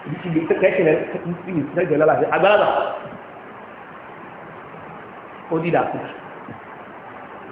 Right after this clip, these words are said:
Abu Ishaq, Az-Zuhri, Sa'd ibn Abi Waqqas. Ìwọ náà tó ṣe yí pé àkọ́kọ́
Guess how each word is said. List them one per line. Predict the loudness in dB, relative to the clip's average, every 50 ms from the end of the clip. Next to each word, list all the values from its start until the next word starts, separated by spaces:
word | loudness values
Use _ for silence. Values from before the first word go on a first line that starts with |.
| -16 -16 -16 -16 -16 -16 -16 -16 -16 -8 -2
Abu | 0 2 4 6 6
Ishaq, | 4 4 4 4 4 4 4 0 -2 -4 -6 -8 -10 -12 -12 -14 -14 -14 -14 -16 -16 -16 -16 -16 -12
Az-Zuhri, | -6 -4 -4 -2 0 2 2 4 4 4 4 2 0 -2 -6 -8 -4
Sa'd | 0 2 4 4
ibn | 4 2 0
Abi | 0 0 0
Waqqas. | -2 -2 -4 -6 -8 -10 -10 -10 -12 -14 -16 -16 -16 -16 -16 -16 -16 -16 -16 -16 -16 -16 -16 -16 -12 -4
Ìwọ | 0 0 4 8 8 8 10
náà | 8 8 8 6 6
tó | 6 6 6 6
ṣe | 8 8 8
yí | 8 8 6 4
pé | 6 8 8 10 10 8 8 6 4 2
àkọ́kọ́ | -2 -4 -4 0 2 2 2 4 6 6